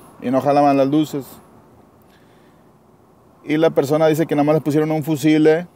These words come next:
que vaya enfrente, que es del pito. Fue todo según ellos lo que hicieron. Pero no te dicen.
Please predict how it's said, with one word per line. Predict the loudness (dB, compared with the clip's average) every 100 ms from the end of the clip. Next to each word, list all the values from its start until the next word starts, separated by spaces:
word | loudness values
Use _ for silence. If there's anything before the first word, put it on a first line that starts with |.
| _ _ _ _ _ _ _
que | -4
vaya | 0 2 2
enfrente, | 0 0 -2 -2
que | -4
es | -2
del | -2
pito. | -2 -6 -4 -8 -8 _ _ _ _ _ _ _ -6
Fue | -6
todo | 0 2 2
según | 0 -2
ellos | 0 -2
lo | -4
que | -4
hicieron. | -2 -2 -4 -12 _ _ _ _ _ _ _ _ _ _ -4
Pero | -2 -2
no | -2 -4
te | -2
dicen. | 0 0 0 -6 -8